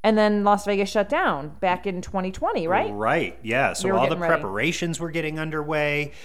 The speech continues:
Speaker 2: We had all these great renderings of all these events that were gonna be happening and
Speaker 1: Feels like
Speaker 2: how
Speaker 1: yesterday.
Speaker 2: Las Vegas was gonna be built out to accommodate this huge National Football League event. And then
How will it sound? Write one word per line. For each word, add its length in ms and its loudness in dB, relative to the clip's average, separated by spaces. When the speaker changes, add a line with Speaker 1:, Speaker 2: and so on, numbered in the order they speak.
Speaker 2:
We 120 -2
had 160 -2
all 120 0
these 180 -4
great 320 -6
renderings 840 -2
of 100 -8
all 140 0
these 160 -6
events 440 -2
that 100 -10
were 120 -6
gonna 220 -6
be 180 -8
happening 640 -8
and 120 -10
Speaker 1:
Feels 60 -12
like 60 -2
Speaker 2:
how 240 0
Speaker 1:
yesterday. 500 -12
Speaker 2:
Las 260 -4
Vegas 420 -4
was 100 -8
gonna 200 -4
be 120 -6
built 380 -4
out 320 4
to 160 -4
accommodate 840 -2
this 160 -6
huge 920 -6
National 560 -2
Football 520 -2
League 500 -6
event. 720 -2
And 180 0
then 440 2